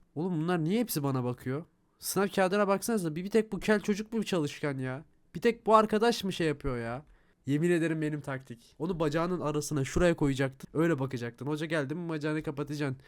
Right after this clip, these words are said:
Bunları öğren oğlum. Şş, uyudun mu yaz lan? Yaz lan oğlum yaz. Çekinme.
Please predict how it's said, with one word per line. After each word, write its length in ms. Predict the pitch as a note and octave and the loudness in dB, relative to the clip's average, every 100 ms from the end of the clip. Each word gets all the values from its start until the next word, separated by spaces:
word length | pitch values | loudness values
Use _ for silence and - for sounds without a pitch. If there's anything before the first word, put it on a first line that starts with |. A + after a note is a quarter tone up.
| - | 0
Bunları 340 | D3+ E3 D#3+ | 6 8 10
öğren 340 | B2+ D3 D3+ D3+ | 12 12 12 10
oğlum. 320 | F#3+ C#3+ A#2 - _ | 10 10 6 -4 _
Şş, 340 | - - - - | -12 -10 -10 -10
uyudun 320 | B2 C3+ C#3 E3+ | -2 0 2 2
mu 80 | |
yaz 260 | D3+ B2+ B2 | 4 2 0
lan? 160 | F#3 F3 | -2 0
Yaz 280 | D3 D#3 | 0 0
lan 100 | E3 | 0
oğlum 220 | F3 D3+ C#3 | 0 0 -2
yaz. 260 | A#2 - | -4 -6
Çekinme. 480 | - B2+ D3 B2+ | -6 -4 -2 -2